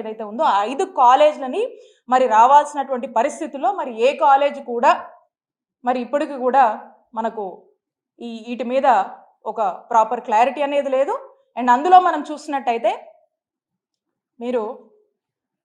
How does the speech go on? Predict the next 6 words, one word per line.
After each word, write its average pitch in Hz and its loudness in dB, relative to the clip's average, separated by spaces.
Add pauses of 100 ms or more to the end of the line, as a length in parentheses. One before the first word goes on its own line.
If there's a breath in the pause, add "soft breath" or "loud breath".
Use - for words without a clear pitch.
(100)
ఈ 240 -10 (160)
ఐదిట్లో 294 -4 (920)
పులివెందుల 294 0
మెడికల్ 208 -12
కాలేజ్, 170 -12 (1700)
దీనికి 311 -6